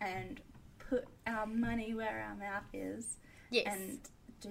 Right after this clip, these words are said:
Speaker 1: the digital program as well. But also shout out some of these incredible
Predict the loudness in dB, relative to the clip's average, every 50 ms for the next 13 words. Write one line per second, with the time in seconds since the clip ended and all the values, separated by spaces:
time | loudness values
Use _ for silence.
0 | -6 -6 -6 -6 -4 -6 -6 -6 -6 -6 -6 -6 -4 -4 -4 -4 -2 -2 -4 -6
1 | -6 -6 -4 -4 -4 -4 0 2 8 10 10 10 12 10 6 6 4 4 6 6
2 | 8 8 8 8 6 6 4 4 4 4 4 4 2 2 4 4 2 2 2 0
3 | 0 0 0 0 0 -2 -2 -4